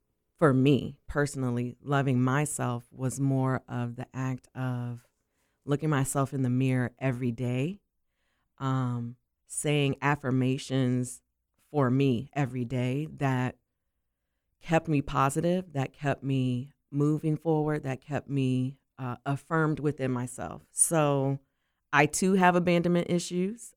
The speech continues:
Um, they go back. I know they start when I was about two, and my mom left and she went into the Air Force. And she left for a number of reasons. We've talked about it. I understand it as an adult,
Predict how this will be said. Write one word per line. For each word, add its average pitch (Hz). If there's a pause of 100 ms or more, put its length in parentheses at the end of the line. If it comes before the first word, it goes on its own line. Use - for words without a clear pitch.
(100)
Um, 139
they 135
go 139
back. 139
I 131
know 135
they 131
start 139
when 127
I 131
was 131
about 127
two, 247 (500)
and 139
my 135
mom 135 (100)
left 143 (100)
and 143
she 143
went 135
into 135
the 127
Air 143
Force. 123 (320)
And 151
she 202
left 202
for 165
a 151
number 160
of 160
reasons. 156
We've 135
talked 147
about 147
it. 147
I 139
understand 139
it 143
as 135
an 127
adult, 139